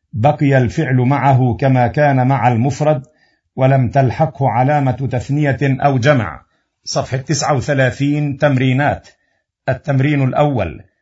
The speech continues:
أعين الفعل وفاعله وأعرب الفاعل فيما يأتي. واحد، جارت بنو بكر ولم يعدلوا، والمرء قد يعرف قصر الطريق.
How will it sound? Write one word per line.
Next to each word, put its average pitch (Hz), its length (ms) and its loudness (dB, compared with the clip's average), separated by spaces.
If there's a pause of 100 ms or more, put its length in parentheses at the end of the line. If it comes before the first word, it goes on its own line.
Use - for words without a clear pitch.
(280)
أعين 135 460 2
الفعل 143 420 0
وفاعله 131 760 2 (320)
وأعرب 131 520 -2
الفاعل 127 560 0
فيما 131 360 0
يأتي. 127 540 -2 (580)
واحد، 135 500 0 (520)
جارت 135 600 6
بنو 135 360 2
بكر 139 500 2
ولم 139 360 2
يعدلوا، 127 640 0 (560)
والمرء 139 640 2
قد 131 280 0
يعرف 135 540 2
قصر 135 440 0
الطريق. 131 680 0